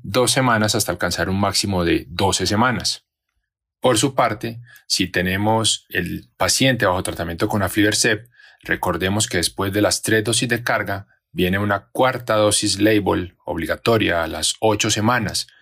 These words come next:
que algunos podríamos considerar como primera extensión, pero realmente es una dosis fija y en ese momento es donde vamos a tomar la decisión si podemos extender por primera vez al paciente o no,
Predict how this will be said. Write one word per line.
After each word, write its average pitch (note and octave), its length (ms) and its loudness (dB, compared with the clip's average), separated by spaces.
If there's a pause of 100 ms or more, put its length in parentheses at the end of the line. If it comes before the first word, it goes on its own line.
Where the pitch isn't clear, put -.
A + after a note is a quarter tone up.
(360)
que E2 100 -2
algunos G2+ 300 2
podríamos G#2+ 520 0
considerar F2+ 540 0
como A2 240 -2
primera F#2 320 0
extensión, A2 600 0 (480)
pero G#2 260 2
realmente G2+ 800 0 (260)
es F2+ 360 0
una G#2 180 2
dosis F#2+ 680 0
fija - 560 -2 (460)
y F2+ 220 2
en F#2+ 160 0
ese B2+ 500 2
momento A#2+ 500 0
es F#2+ 60 -2
donde G2 220 0
vamos F#2+ 220 2
a G#2 120 -2
tomar F2+ 320 -2
la A2 60 2
decisión G#2+ 560 0 (200)
si G#2 220 2
podemos G#2+ 480 2
extender F#2 420 -2
por G#2+ 160 -2
primera F#2 360 0
vez G2 220 0
al F#2+ 120 -6
paciente G#2+ 680 -2
o F2+ 140 -6
no, A#2 320 0